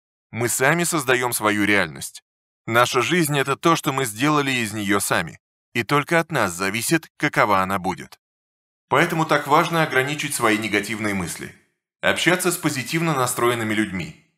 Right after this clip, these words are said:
Окружать себя позитивными книгами, аудиозаписями, цитатами.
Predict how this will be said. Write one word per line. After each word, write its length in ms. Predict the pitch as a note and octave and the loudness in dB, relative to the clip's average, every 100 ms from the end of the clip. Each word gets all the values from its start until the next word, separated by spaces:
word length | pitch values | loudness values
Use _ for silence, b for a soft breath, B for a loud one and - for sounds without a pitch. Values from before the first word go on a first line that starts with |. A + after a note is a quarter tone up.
| _ | _
Окружать 500 | G#2 G#2 C3 F3 F#3+ | -4 0 0 2 0
себя 220 | F3 D#3 | 0 0
позитивными 640 | D3 C3 A2+ - A#2+ G2+ D#2+ | 0 -4 -8 -8 -6 -6 -6
книгами, 580 | F2 A#2+ C3+ D3 D3+ - - | -6 -4 -2 0 -2 -4 0
аудиозаписями, 1040 | A#2+ A2+ F#2 E2+ G#2 C#3+ C3 D3+ D3 D3 - | 2 2 -2 -4 -4 -4 -6 -4 -4 -8 -10
цитатами. 640 | - C3 G2+ E2+ D2 B1 | -6 -2 0 0 -4 -14